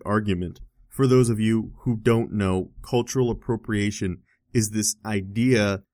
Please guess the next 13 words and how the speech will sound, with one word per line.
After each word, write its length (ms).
that 400
predominantly 680
white 360
people 480
are 80
stealing 720
and 120
exploiting 760
other 240
people's 460
cultures. 640
The 160
great 360